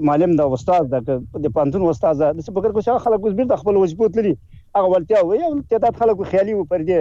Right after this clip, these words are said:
موږ تاسې به نه خبر کیږو. خیالي خلکو مفته تنخواه اخیسته، مفته ته ورته،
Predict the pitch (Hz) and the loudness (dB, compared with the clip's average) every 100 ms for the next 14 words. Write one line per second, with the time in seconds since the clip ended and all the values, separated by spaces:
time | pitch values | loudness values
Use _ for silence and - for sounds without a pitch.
0 | 147 170 175 180 170 180 156 147 139 135 | 0 -2 0 0 0 -2 0 -2 -2 -8
1 | 127 160 180 196 190 185 175 160 151 156 | -4 -2 0 0 0 -2 -6 -6 -4 -2
2 | 135 175 160 - 156 165 151 123 165 143 | 0 2 0 -2 -8 -6 -6 -2 0 0
3 | 135 165 | 0 -2